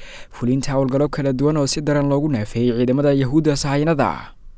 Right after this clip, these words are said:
Guutada mutafajiraadka ee muqaawamada Falastiin ayaa qarax miino la beegsaday guri ay ku aruursanaayeen askar Yahuudda, kuwaasoo difaac iyo teed adag ka dhigtay halkaas.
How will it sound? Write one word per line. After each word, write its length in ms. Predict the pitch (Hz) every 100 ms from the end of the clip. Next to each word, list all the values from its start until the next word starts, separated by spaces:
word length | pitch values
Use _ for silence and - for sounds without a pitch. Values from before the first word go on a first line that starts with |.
| - - -
Guutada 420 | 143 170 175 202 190
mutafajiraadka 800 | 175 180 180 156 175 156 - 170
ee 40 |
muqaawamada 500 | 156 147 151 170 175
Falastiin 440 | - 156 151 170 156
ayaa 240 | 147 139
qarax 240 | 156 143 156
miino 200 | 143 151
la 80 |
beegsaday 440 | 147 139 - 143 143
guri 180 | 151 147
ay 100 | 139
ku 120 | 156
aruursanaayeen 580 | 147 - 143 139 151 143
askar 240 | - 156
Yahuudda, 480 | 143 160 151 104 90 - - - -
kuwaasoo 460 | - 113 127 139 131
difaac 420 | 135 - 156 131
iyo 160 | 139 131
teed 320 | - 160 143
adag 180 | 139 139
ka 80 | 170
dhigtay 320 | 151 - 151
halkaas. 520 | 185 170 135 - -